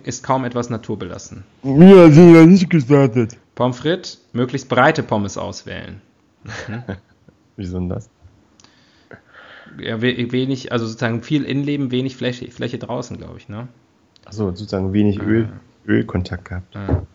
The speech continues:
Speaker 2: Fritten.
Speaker 1: Auch Hotdog, kein gesunder Imbiss. Aber ein Hotdog hin und wieder ist in Ordnung. Mann, oh Mann. Pizza Margherita. Äh,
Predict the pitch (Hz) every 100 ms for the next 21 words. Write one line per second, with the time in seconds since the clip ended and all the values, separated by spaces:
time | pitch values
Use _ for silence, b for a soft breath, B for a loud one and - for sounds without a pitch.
0 | _ _ - - 123 147 165 165 104 95
1 | 151 170 156 160 151 139 139 101 - -
2 | - _ _ _ 110 107 117 127 131 123
3 | 123 107 113 123 - 117 107 - - 90
4 | - _ _ _ _ _ _ _ _ _
5 | _ _ - 95 95 90 87 - 156 -
6 | 147 139 131 127 127 - 95 92 - _
7 | _ _ _ _ _ _ _ _ _ _
8 | _ _ _ _ 104 98 98 98 101